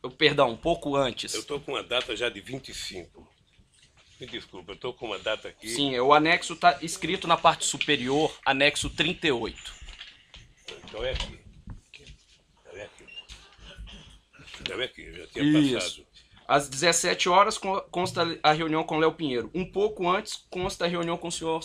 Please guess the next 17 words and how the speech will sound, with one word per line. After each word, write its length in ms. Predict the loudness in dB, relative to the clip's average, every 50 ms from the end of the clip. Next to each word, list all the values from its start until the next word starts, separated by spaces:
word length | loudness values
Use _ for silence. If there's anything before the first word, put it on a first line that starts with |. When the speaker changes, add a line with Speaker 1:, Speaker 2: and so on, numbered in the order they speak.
| -8 -10
Speaker 1:
Sérgio 360 | -8 -4 -4 -4 -4 -4 -4
Machado. 460 | -4 -4 -4 -2 -2 -2 -2 -4 -8 -12 -8
Speaker 2:
É, 160 | -4 -4 -4
não 200 | -4 -6 -8 -10
tá 160 | -10 -8 -8
aqui 300 | -8 -8 -6 -2 -2 0
no 140 | 0 0 0
meu 260 | 2 2 2 2 0
anexo 460 | 0 0 0 0 0 0 -2 -8 -14
aqui. 260 | -14 -14 -16 -20 -20 -20 -20 -20 _ _ -20 -20 _ _ _ -10 -4
Speaker 1:
É 120 | -2 0 0
esse, 300 | 0 0 -2 -4 -4 -4
tem 160 | -4 -4 -2
dois 240 | -2 -2 -2 -2 -2
grifados 520 | -4 -6 0 6 8 8 8 8 6 -2
em 140 | -4 -4 -4
verde. 560 | -4 -2 -2 -2 -2 -4 -6 -12 -14 -16